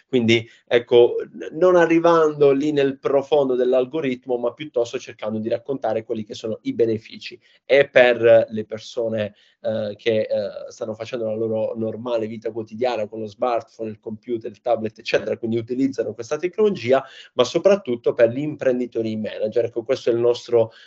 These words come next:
come si dice in gergo del marketing, il target, eh, principale della nostra divulgazione. Lo facciamo da circa, eh, tre anni.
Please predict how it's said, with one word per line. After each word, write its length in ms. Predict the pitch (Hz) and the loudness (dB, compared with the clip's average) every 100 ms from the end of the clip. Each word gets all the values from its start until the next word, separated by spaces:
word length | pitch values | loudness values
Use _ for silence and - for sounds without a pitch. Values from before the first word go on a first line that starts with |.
| _ | _
come 200 | - 110 | -8 -6
si 100 | 110 | -6
dice 240 | 113 110 117 | -8 -6 -4
in 100 | 110 | 2
gergo 800 | 117 113 110 110 113 107 104 104 | 2 2 0 -2 -2 -4 -6 -6
del 200 | 107 110 | -6 -4
marketing, 680 | 123 117 - 117 110 110 110 | -4 -6 -4 -4 -2 -4 -4
il 260 | 110 110 | -4 -4
target, 680 | - 120 110 107 107 104 - | -2 0 0 -2 -4 -4 0
eh, 180 | 113 107 | 2 2
principale 760 | 113 117 110 117 110 107 104 | 0 -6 -6 -8 -2 -2 -2
della 200 | 107 107 107 | -4 -6 -8
nostra 280 | 104 - 107 | -10 -12 -10
divulgazione. 800 | 101 104 101 - - - - _ _ _ - - | -10 -6 -4 -4 -6 -14 -16 _ _ _ -4 4
Lo 120 | 160 | 6
facciamo 500 | 160 156 165 139 127 | 6 6 4 6 6
da 440 | 123 123 120 110 | 6 4 4 2
circa, 560 | 107 - 113 - 113 104 - _ _ | 2 0 -2 0 0 0 -8 _ _
eh, 180 | 113 107 | 0 0
tre 240 | - 117 | 2 4
anni. 640 | 120 156 180 190 196 190 | 4 4 4 4 4 4